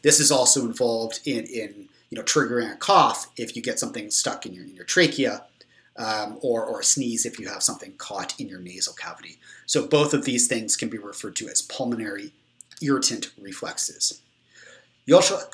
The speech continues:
have what's called the initiation reflex, and this is also called the Herring-Bauer reflex.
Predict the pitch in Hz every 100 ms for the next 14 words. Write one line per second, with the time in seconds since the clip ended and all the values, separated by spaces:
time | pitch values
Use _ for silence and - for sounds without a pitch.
0 | - 151 156 143 135 - 135 117 120 113
1 | 117 139 - 113 113 - 110 101 - 82
2 | - - 120 120 - 123 131 - 117 127
3 | 117 107 - 123 120 - 98 123 143 143
4 | _ 143 139 160 180 - -